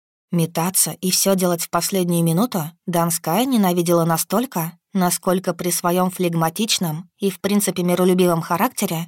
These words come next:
могла испытывать подобные чувства. Когда она сильно торопилась,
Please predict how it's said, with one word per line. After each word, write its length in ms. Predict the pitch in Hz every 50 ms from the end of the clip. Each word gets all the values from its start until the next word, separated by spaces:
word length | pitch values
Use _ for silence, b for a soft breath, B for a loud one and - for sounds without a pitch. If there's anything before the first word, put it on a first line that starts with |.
| - -
могла 380 | - 190 185 180 175 170 165 165
испытывать 560 | 160 - - 220 262 - 285 269 277 - -
подобные 480 | - 180 170 165 165 165 165 175 208 220
чувства. 480 | - - 190 165 - - 156 156 170 - _ _ _ _ _ _ _ _ -
Когда 380 | - 175 170 175 165 170 170
она 180 | 170 175 175 180
сильно 340 | 180 - - 180 170 165 165
торопилась, 720 | - 160 165 160 156 - 190 233 220 160 - - -